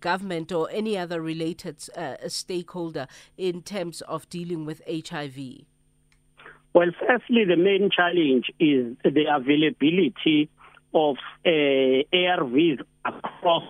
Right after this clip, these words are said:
Speaker 2: Africa. Secondly, the issue of gender inequality,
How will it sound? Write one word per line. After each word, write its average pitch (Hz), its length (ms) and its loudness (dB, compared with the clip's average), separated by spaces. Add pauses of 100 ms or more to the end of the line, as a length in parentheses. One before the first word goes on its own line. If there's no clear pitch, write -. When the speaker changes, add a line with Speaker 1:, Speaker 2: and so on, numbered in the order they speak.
(380)
Speaker 2:
Africa. 165 400 0 (400)
Secondly, 165 640 4
the 151 220 0
issue 202 500 2
of 147 140 2 (120)
gender 160 440 2
inequality, 165 1040 2